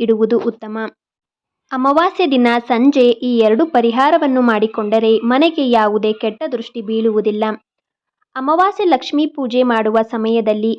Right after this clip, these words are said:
ಎರಡು ನಿಂಬೆಹಣ್ಣುಗಳನ್ನು ಒಂದು ತಟ್ಟೆಯಲ್ಲಿ ಇಟ್ಟು ಅರಿಶಿನ, ಕುಂಕುಮ, ಅಕ್ಷತೆ ಹಾಕಿ ಪೂಜೆ ಮಾಡಿದ ನಂತರ ಒಂದು ನಿಂಬೆಹಣ್ಣನ್ನು ಅಲ್ಲೇ ದೇವರ ಮುಂದೆ ಅರ್ಧ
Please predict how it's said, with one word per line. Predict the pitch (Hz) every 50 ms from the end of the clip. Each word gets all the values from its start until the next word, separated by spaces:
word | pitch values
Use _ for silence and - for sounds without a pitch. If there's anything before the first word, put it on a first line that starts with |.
| - 247 247
ಎರಡು | 262 311 349 320 277
ನಿಂಬೆಹಣ್ಣುಗಳನ್ನು | 254 240 233 233 285 330 339 320 277 254 247 240 226 220 220 214 220 220 226 220 220
ಒಂದು | 214 214 220 214 214
ತಟ್ಟೆಯಲ್ಲಿ | 208 196 _ - 233 240 226 226 226 226 220 214
ಇಟ್ಟು | 214 - 233 220 - - 226
ಅರಿಶಿನ, | 226 240 233 - - 226 220 220 214 - -
ಕುಂಕುಮ, | 240 240 240 - 294 262 247 233 226 226 - 226
ಅಕ್ಷತೆ | 220 - - 320 320 - 311 294 -
ಹಾಕಿ | 247 233 220 220 - 247 240 226 -
ಪೂಜೆ | 247 247 226 - 240 247 247 233
ಮಾಡಿದ | 220 220 214 220 208 214 214 214
ನಂತರ | 214 226 254 - 262 233 226 226 226 240 233 _ _ _ - - _ _ _ _
ಒಂದು | 269 285 311 330 370 415 392 339
ನಿಂಬೆಹಣ್ಣನ್ನು | 311 285 262 269 269 247 247 233 226 233 226 226 226 233 233 233 240 233
ಅಲ್ಲೇ | 240 240 233 233 208 220
ದೇವರ | 226 233 240 254 269 311
ಮುಂದೆ | 320 294 262 240 233 226 233 - - 240
ಅರ್ಧ | 233 240 233